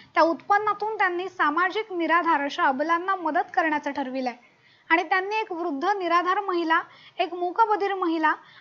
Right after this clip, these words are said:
आणि आईचं छत्र हरपलेली आठ वर्षाची मुलगी अशा तीन कुटुंबांना महिला दिनी खारीचा वाटा उचलत मदत केली आहे आणि त्यांच्या या स्तुत्य उपक्रमाचं सर्वत्र कौतुक होतंय.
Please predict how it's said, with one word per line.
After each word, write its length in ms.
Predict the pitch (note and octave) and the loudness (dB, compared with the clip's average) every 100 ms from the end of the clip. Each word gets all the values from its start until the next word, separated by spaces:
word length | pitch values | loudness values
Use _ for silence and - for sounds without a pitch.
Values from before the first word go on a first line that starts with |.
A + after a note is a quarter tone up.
| - | 0
आणि 160 | E4+ | 2
आईचं 400 | F4+ D#4+ E4+ G4 G#4 | 4 4 2 -4 -6
छत्र 280 | - C#4 F#4 | -4 -4 2
हरपलेली 580 | G#4 G4 F#4+ E4+ E4+ F4 | 2 2 0 -2 -2 0
आठ 300 | D#4 D#4+ D#4 | 2 0 -2
वर्षाची 400 | D#4+ D#4+ E4+ F4 | -4 -2 -4 -4
मुलगी 360 | D#4 C#4+ C4 B3+ - - - D#4+ | -4 -4 -4 -8 -12 -20 -6 0
अशा 220 | D4 F#4 | 2 0
तीन 280 | F#4 F#4+ A4+ | -2 -6 -4
कुटुंबांना 680 | G#4 G#4 G4+ F#4+ F4+ E4+ | -4 -2 -2 0 0 2
महिला 460 | F#4+ D#4+ C#4+ E4 G4+ | 0 -2 -4 0 0
दिनी 280 | F4+ E4 E4 - - _ | 0 -2 -4 -6 -20 _
खारीचा 460 | - E4 F#4 G#4 A4 | 0 2 2 2 4
वाटा 280 | F#4+ - F#4 | 4 2 0
उचलत 440 | E4 - D4+ D4+ | -2 -4 -4 -2
मदत 260 | D#4 D4 D4+ | -2 -2 -4
केली 260 | - C4+ C4 | -6 -6 -6
आहे 80 | A3+ _ _ _ - D4 | -10 _ _ _ -6 -2
आणि 140 | D#4+ | 0
त्यांच्या 300 | E4 E4 F4 | 0 -2 0
या 140 | F4 F#4 | 0 0
स्तुत्य 420 | - F4+ - - | -4 -10 -10 -8
उपक्रमाचं 680 | F#4+ - F#4 F4+ D#4+ D4+ D4+ | -4 -2 0 0 0 0 -2
सर्वत्र 520 | F4 E4 C#4+ D#4 D4+ F#4+ | -4 -4 -2 -2 -2 -2
कौतुक 360 | D#4 C#4+ C#4 | 0 -2 -6
होतंय. 260 | B3+ A#3+ | -10 -12